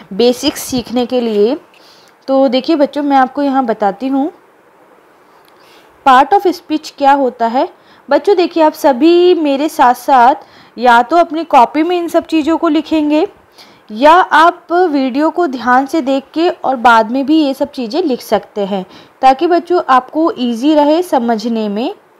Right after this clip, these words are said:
ठीक है। तो चलिए, part of speech होता है, words are divided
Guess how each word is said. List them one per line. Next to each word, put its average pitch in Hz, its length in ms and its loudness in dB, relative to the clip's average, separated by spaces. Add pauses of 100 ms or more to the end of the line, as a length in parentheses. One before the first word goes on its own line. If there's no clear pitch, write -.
(120)
ठीक 247 240 -10
है। 440 280 -4 (520)
तो 262 140 2
चलिए, 269 340 0
part 240 320 2
of 302 180 -2
speech 311 420 -4
होता 285 260 -2
है, 247 360 -2 (1900)
words 240 840 0 (920)
are 247 380 4 (1900)
divided 269 1000 2